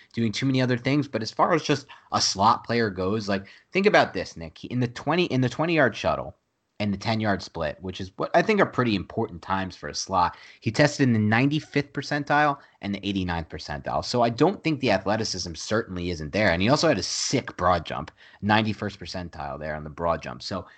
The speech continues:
he's, he's a good athlete. He may not have the deep speed. He ran a four four nine, which isn't great at a hundred eighty-seven pounds and five-foot-ten. But just a pure slot, I could see him being the answer there potentially. Like, I like him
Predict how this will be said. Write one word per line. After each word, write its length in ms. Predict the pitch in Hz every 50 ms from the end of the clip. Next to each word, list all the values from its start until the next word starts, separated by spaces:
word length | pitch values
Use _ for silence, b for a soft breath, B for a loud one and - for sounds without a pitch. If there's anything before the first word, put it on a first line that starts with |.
| b b b b
he's, 220 | - 165 156 151 - -
he's 160 | 143 180 180
a 60 | 208
good 280 | 143 - - 147 160 160
athlete. 400 | 151 147 160 165 - 180 170 131
He 60 | 120
may 160 | 123 151 180
not 120 | 180 170 165
have 120 | 156 135
the 60 | 127
deep 360 | 98 87 85 95 98 110 104 -
speed. 360 | - - - 123 131 135 120
He 80 | 104
ran 200 | 95 107 110 113
a 60 | 104 95
four 240 | - 110 107 107
four 220 | 101 - 101 101 92
nine, 400 | 90 90 90 90 92 98 92 90
which 160 | 87 - -
isn't 260 | 95 92 92 - -
great 380 | - - 82 85 92 95 95 -
at 80 | 95
a 60 | 95 87
hundred 300 | 90 101 95 101 101 98
eighty-seven 460 | 98 101 104 98 104 104 101 101 98
pounds 380 | 104 104 104 110 113 110 - B B B B B
and 100 | 101 98
five-foot-ten. 500 | 117 113 113 107 117 107 - 123 117 113 113 B B B B B
But 160 | - 139 123
just 220 | - 143 135 - -
a 80 | 101 - - - -
pure 280 | - - 160 165 170
slot, 440 | 156 - - 120 123 127 143 160 -
I 80 | - 107
could 180 | 101 107 98 -
see 160 | - 113 110
him 140 | 107 104 101
being 400 | 85 104 104 101 98 95 - _ _ _ -
the 200 | 101 98 92 90
answer 340 | 87 85 82 - - 80 73
there 160 | 76 76 76
potentially. 380 | - - 76 78 - - 82
Like, 160 | 85 90 98 104
I 140 | 117 135
like 260 | 139 139 139 139 135 -
him 260 | 135 131 127 113